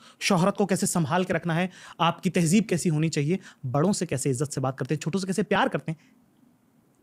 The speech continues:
ये ना, जब आप होते हुए देखते हो ना, तब आपको ज़्यादा बेहतर समझ में आता है, बनिस्बत इसकी कोई समझाए आपको।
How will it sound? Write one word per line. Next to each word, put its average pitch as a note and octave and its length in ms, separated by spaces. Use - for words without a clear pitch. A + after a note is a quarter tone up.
ये D#3 200
ना, C4 160
जब E3 180
आप G3 80
होते G#3 160
हुए G#3+ 100
देखते E3+ 240
हो G#3 60
ना, G#3 80
तब D#3+ 100
आपको D#3+ 160
ज़्यादा D#3 160
बेहतर C3 240
समझ C#3+ 200
में C#3+ 80
आता C#3 140
है, A3 60
बनिस्बत - 460
इसकी - 180
कोई - 120
समझाए C3 400
आपको। - 220